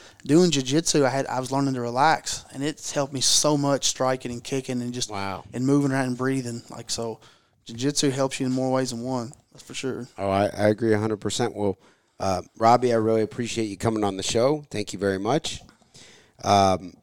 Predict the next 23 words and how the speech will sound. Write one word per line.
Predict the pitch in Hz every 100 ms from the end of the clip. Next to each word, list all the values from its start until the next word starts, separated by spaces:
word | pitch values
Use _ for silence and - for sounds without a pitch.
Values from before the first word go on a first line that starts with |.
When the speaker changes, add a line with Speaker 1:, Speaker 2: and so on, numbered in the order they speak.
| -
Speaker 2:
and | 104 101
I |
wanna | 104 101
say | - 110
thank | - 117 -
you | 123
to | -
everyone | 113 120 120
for | 120
tuning | - 127 127
in. | 110 127 139
Of | -
course, | - 147 -
we | 135
will | 123
have | 113 113
another | 123 131
episode | 123 127 123 - 123
of | 110
The |
Kelly | - 120 117
Patrick | 120 123 - 139
Show | - 175 202